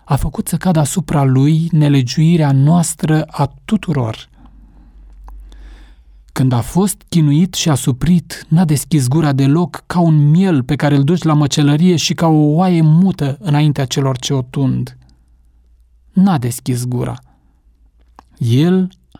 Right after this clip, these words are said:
a fost luat prin apăsare și judecată. Dar cine din cei de pe vremea lui a crezut că el fusese șters de pe pământul celor vii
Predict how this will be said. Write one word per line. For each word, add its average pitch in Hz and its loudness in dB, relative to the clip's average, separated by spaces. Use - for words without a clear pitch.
a 123 -4
fost - -2
luat 156 0
prin 151 0
apăsare 147 -2
și 131 -4
judecată. 135 -4
Dar 156 0
cine 180 0
din 127 0
cei 135 0
de 127 0
pe 131 -2
vremea 135 2
lui 135 0
a 131 -2
crezut 131 -2
că - -4
el 135 0
fusese 139 -8
șters 139 -2
de 131 -2
pe 143 -8
pământul 139 -2
celor 131 -2
vii 123 0